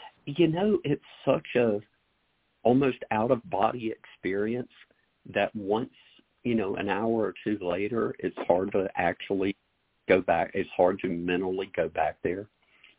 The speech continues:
Um, it, it's really weird. It is. It's almost such a different feeling and different experience that it's hard to replicate mentally. I mean,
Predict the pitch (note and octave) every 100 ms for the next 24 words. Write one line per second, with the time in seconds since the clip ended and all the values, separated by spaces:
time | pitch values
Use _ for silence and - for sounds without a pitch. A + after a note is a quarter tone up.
0 | _ _ _ _ _ F2 E2 D#2+ E2 -
1 | _ _ _ _ _ _ _ _ _ _
2 | _ _ _ _ _ _ - - - -
3 | - G#2+ G2+ A2 G#2 A2 G2 G#2 - _
4 | - F#2+ F#2+ G2 F2+ - - F#2+ G#2 F#2+
5 | - - F2+ - F2 E2 - _ _ _
6 | _ _ _ _ - A2+ G#2+ - F#2+ E2+
7 | - _ - - A2+ G#2 F2+ F#2 F2 G2
8 | F#2+ F2 F#2 - - F#2 F#2+ F2+ E2+ -
9 | - E2+ E2 - - A2 A2+ F2 F#2+ G2+
10 | A#2 A2 - F2 - F#2 F2 B2 C3+ E2
11 | D#2 E2 - E2+ F2 F2 E2+